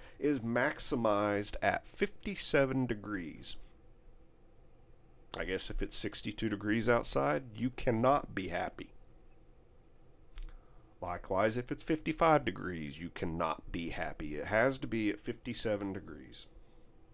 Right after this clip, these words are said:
Very curious. Another suggestion I found is to help others. Help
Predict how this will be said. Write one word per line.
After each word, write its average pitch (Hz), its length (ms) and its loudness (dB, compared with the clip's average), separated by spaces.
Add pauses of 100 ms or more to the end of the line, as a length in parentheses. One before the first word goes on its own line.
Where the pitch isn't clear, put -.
(500)
Very 90 180 -8
curious. - 560 -10 (1300)
Another 120 580 6
suggestion 117 680 0
I 113 80 2
found 123 360 2
is 104 160 -4
to 107 180 -6
help 117 320 2
others. 107 500 0 (1800)
Help 135 300 6